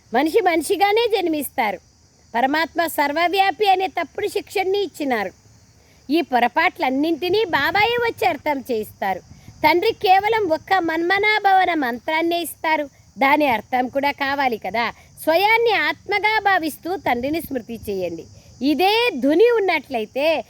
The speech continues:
దీని ద్వారా మీరు పావనంగా కాగలుగుతారు. దేవతలు పవిత్రులు. ఇప్పుడు తండ్రి వచ్చి మళ్ళీ ఈ విధంగా పవిత్రులుగా తయారు చేస్తున్నారు.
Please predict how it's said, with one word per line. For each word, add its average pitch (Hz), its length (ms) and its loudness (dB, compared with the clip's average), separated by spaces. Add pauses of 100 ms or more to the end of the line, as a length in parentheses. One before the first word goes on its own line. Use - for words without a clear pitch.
(180)
దీని 370 320 0
ద్వారా 320 420 0
మీరు 311 220 -2
పావనంగా 262 720 -4
కాగలుగుతారు. 196 800 -6 (2750)
దేవతలు 466 540 4
పవిత్రులు. 392 800 0 (440)
ఇప్పుడు 302 260 -4
తండ్రి 240 400 -2
వచ్చి 370 420 0
మళ్ళీ 370 480 2
ఈ 320 80 -4
విధంగా 285 440 -2
పవిత్రులుగా 320 760 -2
తయారు 269 520 -2
చేస్తున్నారు. 202 520 -4